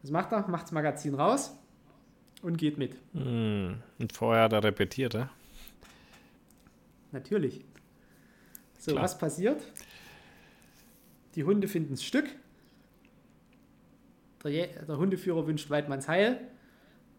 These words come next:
Speaker 1: und der Jäger bückt sich runter. Brr. Der Schuss ging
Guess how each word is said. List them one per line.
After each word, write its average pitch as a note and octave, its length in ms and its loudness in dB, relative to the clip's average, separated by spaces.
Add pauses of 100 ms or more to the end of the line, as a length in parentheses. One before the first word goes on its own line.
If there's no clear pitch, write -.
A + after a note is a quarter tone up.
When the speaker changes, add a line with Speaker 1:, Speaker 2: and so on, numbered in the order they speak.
Speaker 1:
und D#3 80 -4
der D3 100 2
Jäger D#3+ 260 2
bückt D3+ 280 -6
sich - 200 -8
runter. C3 320 -2 (2000)
Brr. D3+ 220 4 (2500)
Der D3 100 2
Schuss G#3+ 340 -2
ging A3+ 480 -2